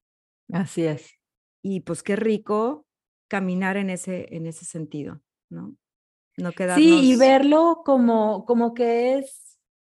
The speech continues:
Speaker 1: como que es el camino, pues, o sea, no como que
Speaker 2: Ujú.
Speaker 1: ya vas a llegar a la
Speaker 2: ¿A
Speaker 1: meta y ya se
Speaker 2: dónde?
Speaker 1: acabó.
Speaker 2: Ajá, ajá, ajá.
Speaker 1: No, o sea, es, es como quiero, qui-, no, o sea, quiero vivir una vida en la que el camino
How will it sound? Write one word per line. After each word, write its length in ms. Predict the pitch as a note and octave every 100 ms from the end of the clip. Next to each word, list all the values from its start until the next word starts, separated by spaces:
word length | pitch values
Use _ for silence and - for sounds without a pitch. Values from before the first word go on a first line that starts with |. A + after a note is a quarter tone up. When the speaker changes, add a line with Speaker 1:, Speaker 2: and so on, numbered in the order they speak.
| _ _ _
Speaker 1:
como 640 | - C4 B3+ B3 B3 A#3+ B3
que 160 | C4
es 160 | C4 D#4+
el 160 | F4
camino, 720 | - A#3 G#3 A3+ A3+ G#3 C#3+ -
pues, 300 | C#3+ C#3+ -
o 40 | D#3+
sea, 200 | F3+ F3
no 280 | A3+ A#3 A#3+
como 240 | A3+ A3+ A3+
que 80 |
Speaker 2:
Ujú. 80 | G#3+
Speaker 1:
ya 200 | G3 A3+
vas 240 | A#3+ B3+ C4+
a 80 |
llegar 680 | C4 B3 G#3 G3 G#3 A3 A#3 G#3+
a 80 |
la 100 | G3+ F#3
Speaker 2:
¿A 160 | G#3
Speaker 1:
meta 80 | F#3+
y 40 |
ya 60 | A3
se 60 | A3+
Speaker 2:
dónde? 320 | A#3 B3 A#3
Speaker 1:
acabó. 240 | - F#3 G#3
Speaker 2:
Ajá, 400 | A3+ G#3+ E3 _
ajá, 520 | - G3 F#3 F#3 D3+ D#3+
ajá. 120 | F#3 A#3 A#3+ B3 F3+
Speaker 1:
No, 80 | D#3
o 40 |
sea, 240 | D#3 G3+ G#3
es, 160 | A3 -
es 160 | A3+
como 460 | - C4+ B3+ A#3 -
quiero, 580 | _ B3 B3 B3 D4 F#4 _ _ _ - _
qui-, 160 | A#3+ A#3
no, 460 | A3 A#3 B3 B3+ B3+ _ _ _ _
o 80 | F#3
sea, 340 | G3 D#3 - _ _ _ _ -
quiero 280 | B3 A#3+ C#4+
vivir 320 | C#4+ B3 B3
una 200 | B3+ B3+
vida 200 | A#3+ A#3
en 60 | A#3+
la 140 | G#3+ -
que 80 |
el 140 | F#3+ F3+
camino 800 | F#3+ F#3+ A3+ B3 A#3 B3+ F4+